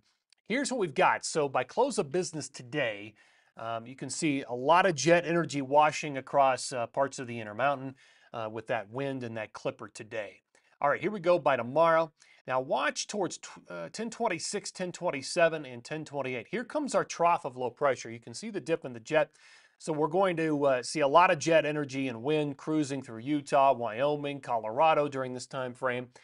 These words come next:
Here comes the, uh, the storm system through ten twenty-nine, and it lingers into ten thirty. Now, I'll tell you the trend today is to move the low a little bit further to the north, so it doesn't dig quite as far to the south.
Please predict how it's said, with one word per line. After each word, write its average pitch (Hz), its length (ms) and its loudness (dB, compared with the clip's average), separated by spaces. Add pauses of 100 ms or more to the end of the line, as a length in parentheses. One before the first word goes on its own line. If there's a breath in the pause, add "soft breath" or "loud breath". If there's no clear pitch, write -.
(320 loud breath)
Here 233 140 -4
comes 262 320 -6
the, 190 240 -2
uh, 170 60 4
the 143 80 -2
storm 165 380 0
system 131 440 -6
through 123 220 -10
ten 147 280 -8
twenty-nine, 151 720 0 (300 loud breath)
and 147 180 0
it 131 120 -6
lingers 151 520 0
into 147 280 -6
ten 131 260 -6
thirty. 127 460 0 (320 soft breath)
Now, 165 320 4
I'll 160 120 4
tell 240 220 0
you 233 160 0
the 156 80 -2
trend 196 480 -4
today 156 520 2
is 143 340 -6
to 147 120 -6
move 160 380 2
the 143 100 2
low 143 320 4
a 139 40 0
little 160 220 -2
bit 151 180 -2
further 143 400 0
to 131 140 -10
the 117 100 -10
north, 123 260 -6
so 143 100 -6
it 131 60 -6
doesn't 160 380 0
dig 139 240 -2
quite 135 300 -4
as 117 120 -10
far 127 220 -4
to 107 80 -12
the 104 100 -16
south. 104 340 -12